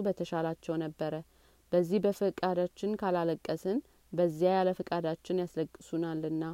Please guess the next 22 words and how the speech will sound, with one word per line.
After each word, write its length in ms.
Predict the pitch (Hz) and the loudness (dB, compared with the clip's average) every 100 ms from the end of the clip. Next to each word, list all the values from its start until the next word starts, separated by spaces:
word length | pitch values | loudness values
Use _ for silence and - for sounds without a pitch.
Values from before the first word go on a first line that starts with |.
| - _ _ _ _ _ _ _ _ _ _ _ - | -12 _ _ _ _ _ _ _ _ _ _ _ 2
በዚህ 300 | 185 175 214 | 4 4 2
ንስሐ 380 | 208 - 214 214 | 2 -2 -2 -2
ካላዘጋጀን 920 | 208 196 190 180 185 185 175 - 240 381 _ | 0 2 2 2 0 0 -2 0 -2 -2 _
በዚያ 360 | 190 175 160 180 | 0 0 2 2
የማይረባና 720 | 180 175 170 170 165 165 170 233 - - | 2 0 0 -2 -2 -2 -2 -4 -8 -8
የማይጠቅም 600 | 170 170 170 170 170 196 | -4 -2 -2 -2 0 -2
ጩኸትና 580 | 190 196 190 190 196 196 | -2 -2 -2 0 -2 0
ለቅሶን 420 | 190 165 - 233 262 - | 0 -2 -2 -4 -4 -4
እንዘጋጃለን። 1040 | 180 170 160 170 165 156 - 160 156 160 - _ _ _ _ _ _ | -2 0 0 -2 0 -2 -2 -2 -2 -4 -8 _ _ _ _ _ _
ከሞት 320 | - 196 233 262 | -4 0 2 2
ወደ 180 | 202 175 | 2 0
ሕይወት፣ 360 | 165 151 165 - _ _ _ _ _ | 0 0 -2 -6 _ _ _ _ _
ከመታለፍ 580 | 185 190 190 202 214 233 | 0 0 0 -2 0 0
ከዚች 380 | - 208 180 - | 0 0 0 0
ዓለምም 380 | 202 185 175 185 | 0 2 2 2
ወደ 180 | 196 175 175 | 2 4 4
ላይኛዋ 480 | 175 180 190 180 185 | 4 2 2 2 2
መንግሥተ 440 | 180 175 - 170 | 4 2 0 -4
ሰማይ፣ 360 | 170 147 147 165 175 _ _ _ _ - | -2 -4 -4 -4 -8 _ _ _ _ 0
ከዚች 300 | 202 220 262 | 2 2 4
ምድራዊት 460 | 240 - 185 190 185 | 2 4 4 4 2
ብርሃንም 480 | 175 185 170 180 | 0 0 0 0